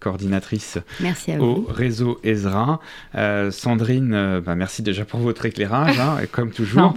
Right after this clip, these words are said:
Speaker 3: oui.
Speaker 1: Euh, on remercie
Speaker 3: Jessica.
Speaker 1: également Jessica Drey, euh, du Comité d'action sociale israélite de Lyon qui nous a, euh, bien éclairé sur ses formations actuelles.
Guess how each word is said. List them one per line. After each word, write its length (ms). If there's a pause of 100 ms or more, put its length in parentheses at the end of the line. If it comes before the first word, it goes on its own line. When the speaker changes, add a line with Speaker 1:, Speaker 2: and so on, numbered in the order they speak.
(100)
Speaker 3:
oui. 140 (160)
Speaker 1:
Euh, 260
on 100
remercie 320
Speaker 3:
Jessica. 280
Speaker 1:
également 240
Jessica 400
Drey, 360 (100)
euh, 220
du 300
Comité 300
d'action 240
sociale 280
israélite 440
de 100
Lyon 220
qui 160
nous 200
a, 140 (340)
euh, 140
bien 220
éclairé 380
sur 200
ses 140
formations 680
actuelles. 720